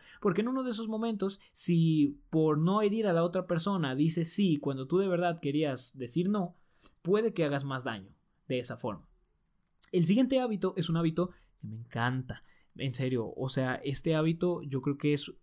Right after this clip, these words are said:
mi filosofía de vida principal y es simplifica. Este hábito puede cambiar. Hay, hay personas que han dedicado libros completos sobre simplificar.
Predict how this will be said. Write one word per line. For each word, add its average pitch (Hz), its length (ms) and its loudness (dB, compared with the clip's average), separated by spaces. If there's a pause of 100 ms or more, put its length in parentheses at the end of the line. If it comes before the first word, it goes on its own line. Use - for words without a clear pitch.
mi 156 180 4
filosofía 139 640 0
de 143 120 0
vida 143 340 -2
principal 127 840 0 (640)
y 147 220 4
es 175 340 0
simplifica. 123 1300 0 (460)
Este 196 360 -2
hábito 190 540 -4 (280)
puede 170 260 2
cambiar. 147 400 0
Hay, 214 200 4
hay 233 220 2
personas 240 640 0
que 196 120 -4
han 196 120 -4
dedicado 180 540 -2
libros 202 520 0
completos 160 1000 -2 (520)
sobre 151 380 2
simplificar. 135 840 -6